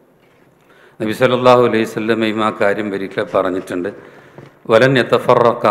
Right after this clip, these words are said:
ഹത്താ യരിദ അലയ്യൽ ഹൗദ്", ഖുർആനും സുന്നത്തും വേർപിരിയുകയില്ല, അത് എൻ്റെ അടുത്ത് ഹൗദിൽ വരുന്നത് വരെ എന്ന് പറഞ്ഞാൽ ഖിയാമത്ത് നാൾ വരെ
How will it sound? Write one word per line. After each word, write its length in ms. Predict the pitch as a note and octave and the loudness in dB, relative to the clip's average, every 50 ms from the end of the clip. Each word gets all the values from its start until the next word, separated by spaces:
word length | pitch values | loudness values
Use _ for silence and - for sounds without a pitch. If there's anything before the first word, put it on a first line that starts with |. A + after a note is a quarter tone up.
| G2 F2 - | 0 0 -2
ഹത്താ 300 | A2 G#2+ - - A#2+ A#2 A#2 G#2+ | -6 -6 0 2 4 4 4 4
യരിദ 240 | G2+ G#2 G#2 G#2 A#2+ A#2+ A2+ G#2+ | 2 0 0 2 2 4 4 2
അലയ്യൽ 420 | G2+ G#2 G#2 G2+ G#2+ G#2+ G2+ F#2+ F2 | 2 0 0 0 0 0 -2 -2 -2
ഹൗദ്", 260 | G2 F#2+ F2 E2+ E2+ - - - - - - - - - _ _ _ _ _ - | -2 -2 -2 -4 -6 -12 -16 -20 -20 -20 -20 -20 -20 -20 _ _ _ _ _ -2
ഖുർആനും 380 | A#2 A2+ A#2+ B2+ C3+ C#3 D3 C#3 C#3+ | 2 4 6 6 6 6 6 4 2
സുന്നത്തും 380 | C3 B2+ B2+ B2+ A#2+ - C3 B2+ A2+ | 0 0 0 0 0 0 -2 0 2
വേർപിരിയുകയില്ല, 880 | A2+ A#2 B2 C3+ C3 - A#2+ A2 G#2+ G#2 G#2+ G#2 G#2 G2 G2 F#2 F#2 F#2+ F#2+ G2 G2 - G#2 | 4 4 4 2 0 -2 -4 -4 -4 -4 -4 -4 -4 -4 -4 -4 -4 -4 -4 -4 -4 -6 -6
അത് 120 | G2+ G#2 A2 G#2 | -4 -4 -4 -4
എൻ്റെ 180 | G#2 G#2 A#2 A#2 | -2 0 0 0
അടുത്ത് 240 | G2+ G2+ - - A2+ F#2+ F2 | 0 -2 -4 -6 -8 -8 -6
ഹൗദിൽ 400 | G#2 G2+ G#2 A2 A2+ A#2+ B2 A#2 A2 | -4 -4 -4 -4 -4 -4 -4 -4 -4
വരുന്നത് 360 | G2+ G2 G2 F#2 F#2 F#2+ F#2+ G2 F2+ | -4 -4 -4 -6 -6 -6 -6 -4 -4
വരെ 200 | F2 F2 F2 E2 - - - - - - - _ _ _ _ _ _ _ _ _ | -4 -4 -4 -6 -8 -12 -18 -20 -20 -20 -20 _ _ _ _ _ _ _ _ _
എന്ന് 180 | C3 G#2+ A2 A#2+ A2 | -6 -2 -2 0 2
പറഞ്ഞാൽ 300 | A2+ A2 A2 A2 A2+ A2 A#2 - | 2 0 2 0 -2 -2 -2 -4
ഖിയാമത്ത് 500 | G#2 G2+ G#2 A2+ A#2+ A2+ - - A#2+ A#2 | -4 -2 -2 -2 -2 -4 -6 -4 -2 0
നാൾ 120 | A#2 A#2 A#2 G#2+ G2 | 0 2 2 0 0
വരെ 200 | F#2+ F2+ F#2+ | 0 0 -2